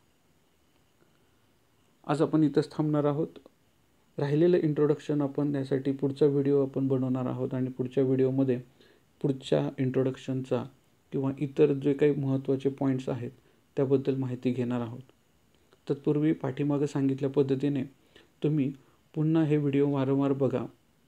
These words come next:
notes prepare करा, त्या संदर्भामध्ये आलेल्या शंका या एका कागदावर लिहून मला WhatsApp केल्या तरी चालतील किंवा phone करून विचारल्या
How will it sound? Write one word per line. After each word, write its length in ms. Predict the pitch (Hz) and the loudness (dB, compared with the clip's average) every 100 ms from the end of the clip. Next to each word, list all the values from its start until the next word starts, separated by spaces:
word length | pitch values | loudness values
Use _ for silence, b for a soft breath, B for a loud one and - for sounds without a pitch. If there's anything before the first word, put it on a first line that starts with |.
| - | -8
notes 340 | 135 139 156 | 0 0 0
prepare 440 | - 151 139 139 135 | -2 -6 0 2 2
करा, 280 | 135 120 113 - _ _ _ _ _ - - _ - _ | 0 -2 -4 -10 _ _ _ _ _ -10 -10 _ -20 _
त्या 100 | 147 | -2
संदर्भामध्ये 640 | 139 139 139 139 135 135 143 | 0 2 2 4 2 2 0
आलेल्या 300 | 131 127 131 135 | 2 2 2 0
शंका 460 | 139 131 135 135 127 b b b b | 0 0 0 -2 -4 b b b b
या 200 | 139 143 - | -2 0 0
एका 220 | 139 143 | 0 0
कागदावर 520 | 139 135 131 143 143 | 2 0 2 4 4
लिहून 240 | 143 143 143 | 4 2 0
मला 180 | 143 | -6
WhatsApp 400 | 139 135 135 - | -4 -2 -2 0
केल्या 360 | 139 143 139 139 143 | 0 4 4 4 4
तरी 120 | 139 | 2
चालतील 460 | 139 131 131 135 131 | 2 -2 0 -2 2
किंवा 260 | 165 151 139 - b b b b _ | 2 2 -4 -10 b b b b _
phone 180 | 151 151 | -4 0
करून 260 | 147 147 | 0 2
विचारल्या 480 | 139 135 135 131 143 | 0 0 -2 -2 -4